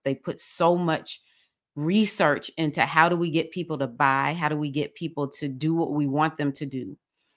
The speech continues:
And so they can, they, they can swallow up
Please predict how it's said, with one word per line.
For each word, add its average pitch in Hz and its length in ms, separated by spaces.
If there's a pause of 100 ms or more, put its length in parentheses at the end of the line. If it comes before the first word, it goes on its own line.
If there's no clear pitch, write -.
(340)
And 151 280
so 139 680
they 156 200
can, 175 300
they, 170 280
they 165 180
can 160 300
swallow 202 520
up 165 200